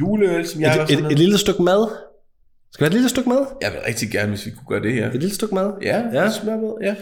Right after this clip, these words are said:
Speaker 2: Det kommer til at tage ni timer næste
Speaker 1: Ja,
Speaker 2: afsnit.
Speaker 1: det kan godt være, vi skal klippe lidt i det, men, øh,
Speaker 2: Det kan være.
Speaker 1: øh, men jeg glæder mig rigtig meget, og, øh, det gør så også, at vi ikke skal give hinanden noget emne lige nu.
Speaker 2: Nej.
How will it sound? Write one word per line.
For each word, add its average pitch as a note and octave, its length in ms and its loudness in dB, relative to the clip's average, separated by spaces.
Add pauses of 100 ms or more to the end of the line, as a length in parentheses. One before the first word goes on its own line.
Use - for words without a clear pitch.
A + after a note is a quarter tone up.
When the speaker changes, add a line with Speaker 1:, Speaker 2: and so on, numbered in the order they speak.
(140)
Speaker 2:
Det C#3+ 80 -4
kommer G3 140 0
til F#3+ 120 0
at F3 40 2
tage G3+ 220 2
ni A3 200 4
timer G3+ 520 2
næste F3 320 2
Speaker 1:
Ja, D#3+ 120 6
Speaker 2:
afsnit. E3+ 240 2
Speaker 1:
det E3+ 80 2
kan G#3 60 4
godt F#3 80 2
være, F3 80 2
vi D3+ 60 0
skal B2+ 140 -6
klippe D#3 260 0
lidt A#2 140 2
i G#2 100 0
det, G#2 160 2
men, G#2 140 0
øh, G#2 80 2
Speaker 2:
Det C#3+ 80 4
kan - 100 2
være. G2+ 240 4 (600)
Speaker 1:
øh, A#2 60 -2 (380)
men D#3 160 0
jeg E3+ 100 2
glæder G3 180 4
mig G3 80 2
rigtig F#3+ 200 0
meget, C#3 380 2
og, A2 480 2
øh, G#2+ 280 0
det C3+ 100 -4
gør D3+ 160 2
så C3+ 140 0
også, B2 180 0
at G#2 60 -4
vi G#2+ 60 2
ikke A2 120 -2
skal - 160 -14
give A2 120 -4
hinanden G#2 280 -2
noget G#2 360 -2
emne D#3 240 -2
lige C3+ 120 -2
nu. C#3 100 -4 (160)
Speaker 2:
Nej. B2+ 200 0